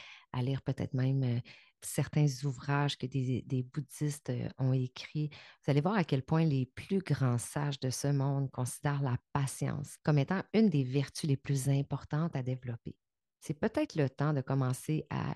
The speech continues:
les écouter, ces grands sages-là, puis à apprendre à donner du temps au temps.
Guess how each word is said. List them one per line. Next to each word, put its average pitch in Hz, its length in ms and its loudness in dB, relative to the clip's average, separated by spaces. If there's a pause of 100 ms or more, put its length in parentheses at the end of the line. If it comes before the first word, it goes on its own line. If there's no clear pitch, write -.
(120)
les 151 260 0
écouter, - 360 -4
ces - 160 -4
grands 123 240 0
sages-là, 123 460 -4 (320)
puis 147 100 0
à 127 80 2
apprendre 165 500 2 (140)
à 156 220 -2
donner 151 360 4
du 139 200 -2
temps 147 300 -2 (100)
au 143 160 -6
temps. - 220 -8